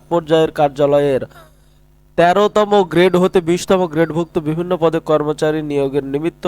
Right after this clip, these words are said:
পাঁচ সেপ্টেম্বর দুই হাজার পঁচিশ তারিখে অনুষ্ঠিত লিখিত পরীক্ষার ফলাফলের ভিত্তিতে নির্বাচিত প্রার্থীগণের মৌখিক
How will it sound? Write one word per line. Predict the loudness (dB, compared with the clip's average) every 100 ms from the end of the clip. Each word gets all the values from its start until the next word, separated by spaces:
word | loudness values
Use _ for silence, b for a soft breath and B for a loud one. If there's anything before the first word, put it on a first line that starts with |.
| -4
পাঁচ | -2 -4
সেপ্টেম্বর | -4 -10 -8 -4 -4
দুই | -2 -4
হাজার | -2 -4
পঁচিশ | -4 -8 -8 -10
তারিখে | -6 -6 -4 -6
অনুষ্ঠিত | -8 -12 -12 -10
লিখিত | -8 -10 -8
পরীক্ষার | -6 -6 -8 -8 -10
ফলাফলের | -8 -6 -6 -6 -6
ভিত্তিতে | -6 -10 _ -8
নির্বাচিত | -6 -4 -4 -6 -8 -6
প্রার্থীগণের | -2 -4 -4 -4 0 0 -2 B B B B _ -4
মৌখিক | 0 0 -2